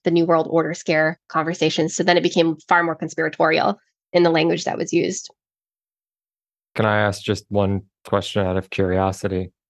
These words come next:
Speaker 2: How long did it take you to figure out the emoji shorthand bad or other things? I mean, were you just staring at it? I mean, presumably you couldn't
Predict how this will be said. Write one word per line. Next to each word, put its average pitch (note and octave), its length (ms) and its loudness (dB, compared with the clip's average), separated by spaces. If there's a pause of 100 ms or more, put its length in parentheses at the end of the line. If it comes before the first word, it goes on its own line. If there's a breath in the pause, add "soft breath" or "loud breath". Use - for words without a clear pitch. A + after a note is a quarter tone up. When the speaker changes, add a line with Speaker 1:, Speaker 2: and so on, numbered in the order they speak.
(800)
Speaker 2:
How A2 300 0
long G#2+ 400 2
did G2 160 -4
it G2 100 -6
take G2+ 300 -4
you G#2+ 80 -2
to F#2+ 100 -4
figure G2 460 -2
out F#2+ 280 0 (480)
the G#2 140 -4
emoji F#2+ 760 -2 (200)
shorthand F#2+ 800 -4 (440)
bad G2+ 360 0
or G2+ 180 2
other G#2+ 220 2
things? G2 280 -4
I G2 60 -2
mean, F#2+ 200 -2
were G2 80 0
you G2 120 0
just - 360 -8
staring G#2+ 420 0
at A2 160 0
it? G2+ 80 0
I - 20 -4
mean, F#2 160 -6
presumably G2 380 -4
you F#2 80 -4
couldn't F#2+ 340 -4